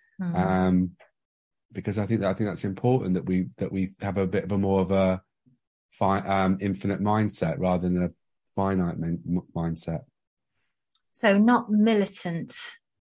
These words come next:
Speaker 1: um, environmentalist, but motivational environmentalist.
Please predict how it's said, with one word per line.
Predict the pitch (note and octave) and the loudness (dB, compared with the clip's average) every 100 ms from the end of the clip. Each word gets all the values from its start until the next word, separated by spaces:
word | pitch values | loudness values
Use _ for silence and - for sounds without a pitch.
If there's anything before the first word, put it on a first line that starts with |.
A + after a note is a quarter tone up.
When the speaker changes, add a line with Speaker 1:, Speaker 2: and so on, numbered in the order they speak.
| _ - | _ -4
Speaker 1:
um, | F3 E3+ D#3+ D#3+ D#3+ | -2 0 -2 -2 -4
environmentalist, | A3 F3 F3 E3 D#3+ D#3+ D#3+ E3 E3+ - - | -4 2 4 4 0 -2 -4 -4 -4 -8 -6
but | E3+ - | -6 -2
motivational | F#3 G3 G3+ F3 F#3 F#3 F#3 - D#3 D3 - | 2 2 2 -4 -2 -2 -4 -6 -6 -8 -8
environmentalist. | F3+ D#3+ D#3 D3+ D3+ D3 D#3+ D#3+ - - | -6 -4 -4 -4 -4 -6 -10 -10 -12 -18